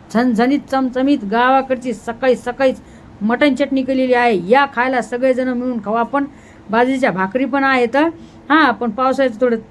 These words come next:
कमी तिखट खा रे बाबा, no, नाही तर लय ढेंडळी लागती.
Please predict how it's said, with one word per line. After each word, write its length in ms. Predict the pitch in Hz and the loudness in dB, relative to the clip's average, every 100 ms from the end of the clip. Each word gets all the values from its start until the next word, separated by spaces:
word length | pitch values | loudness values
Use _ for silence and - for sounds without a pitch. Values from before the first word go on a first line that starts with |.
| - | -4
कमी 200 | 254 240 | 0 0
तिखट 360 | 247 254 233 220 | 0 -2 -4 -2
खा 140 | 208 | 0
रे 200 | 214 240 | 4 4
बाबा, 240 | 226 226 220 | 4 2 2
no, 340 | 220 220 214 | 0 -2 -2
नाही 200 | 202 208 | -4 -4
तर 60 | 208 | -2
लय 240 | 202 208 | -2 -2
ढेंडळी 460 | 190 196 220 233 226 | 0 0 2 2 2
लागती. 420 | 240 247 254 269 | 2 2 0 -4